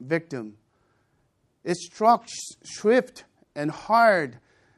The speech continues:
and when it had finished its work, the man was no more." That evangelism, which draws friendly parallels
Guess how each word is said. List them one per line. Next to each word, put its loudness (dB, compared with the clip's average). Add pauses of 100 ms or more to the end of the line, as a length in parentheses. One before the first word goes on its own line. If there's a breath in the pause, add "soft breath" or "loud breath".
(180)
and -2
when 2
it 2
had -2
finished -6
its -4
work, 0
the -2
man 0 (680)
was -2
no -2
more." -2 (1500)
That 4
evangelism, -2 (1200)
which -4
draws 4
friendly -4 (460)
parallels 2